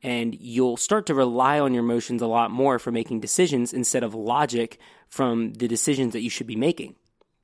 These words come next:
So remember, the other side is a maintenance stage. Once you reach this stage, congratulations, it's amazing, and you are going to feel great, and you're gonna do amazing things. But you also have to remember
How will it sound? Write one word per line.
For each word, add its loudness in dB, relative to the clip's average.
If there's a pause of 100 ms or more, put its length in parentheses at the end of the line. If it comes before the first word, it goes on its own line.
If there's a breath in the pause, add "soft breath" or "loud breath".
(460)
So -2
remember, 2
the 4
other 2
side 2
is 2
a 4
maintenance -2
stage. -6
Once -4
you 0
reach 0
this -2
stage, 0 (800 loud breath)
congratulations, -2
it's -8
amazing, 0
and -4
you -2
are -2
going -2
to -10
feel -2 (220)
great, -2
and -2
you're 0
gonna -2
do -2
amazing -2
things. -2 (720 soft breath)
But 0
you 4
also 2
have -4
to -4
remember 0